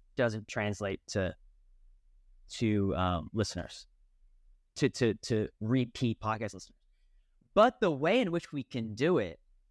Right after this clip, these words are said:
you mentioned, you didn't use this phrase, but there's actually, um, there's less overhead, but then I also thought there's less mental overhead because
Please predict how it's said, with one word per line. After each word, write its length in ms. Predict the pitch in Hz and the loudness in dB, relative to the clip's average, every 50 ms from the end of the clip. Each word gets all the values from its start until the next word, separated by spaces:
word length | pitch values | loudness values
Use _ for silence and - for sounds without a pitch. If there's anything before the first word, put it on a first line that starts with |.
| _ _ _ _ _ _ _ _ _ | _ _ _ _ _ _ _ _ _
you 280 | - 120 160 220 262 254 | -8 -2 0 2 2 2
mentioned, 800 | - 135 110 107 104 - - 107 101 95 90 90 92 - - _ - | 2 0 -2 -2 -6 -6 -6 -6 -4 -4 -4 -6 -8 -10 -14 _ -6
you 100 | 131 147 | -2 0
didn't 140 | 185 196 160 | 2 2 2
use 140 | 165 139 127 | 2 0 -2
this 140 | 127 - - - | -4 -8 -6 -2
phrase, 300 | 160 160 165 147 113 - _ - | 0 0 2 0 0 -4 _ -4
but 180 | 110 98 - _ _ _ _ _ _ _ _ _ _ _ - - _ _ _ - - - | -4 -4 -4 _ _ _ _ _ _ _ _ _ _ _ -20 -20 _ _ _ -20 -18 -8
there's 220 | - 135 135 135 131 | -2 0 0 2 4
actually, 640 | 165 156 - - - - 147 143 135 127 120 117 - | 4 4 2 0 -4 -2 0 0 0 0 -2 -2 -4
um, 400 | - 107 101 98 95 90 87 92 - _ _ _ _ _ _ _ _ _ _ _ _ _ _ _ _ - | -6 -6 -6 -4 -6 -8 -10 -14 -18 _ _ _ _ _ _ _ _ _ _ _ _ _ _ _ _ -6
there's 160 | 139 131 139 | -4 0 2
less 180 | 175 170 - - | 2 2 0 -2
overhead, 420 | 120 139 147 180 208 240 247 202 | -6 -4 -2 0 2 2 0 0
but 180 | - 156 143 - | -2 -4 -2 -2
then 200 | 147 139 135 - _ _ _ _ _ _ - | -2 -2 -2 -4 _ _ _ _ _ _ -4
I 140 | - 147 175 | 0 2 2
also 180 | 170 - - | 2 0 -2
thought 180 | 127 - 139 - | -4 -4 -4 -2
there's 140 | - 135 143 | -2 0 2
less 180 | 180 185 - | 0 0 0
mental 460 | 123 120 127 143 175 180 - 156 123 104 | -2 -4 -2 -2 -2 -2 -4 -6 -6 -6
overhead 360 | 110 98 92 95 92 82 - _ _ _ _ _ _ _ _ _ | -6 -8 -8 -10 -12 -14 -16 _ _ _ _ _ _ _ _ _
because 420 | - - 165 156 147 139 - - | -8 -2 0 2 2 0 -2 -6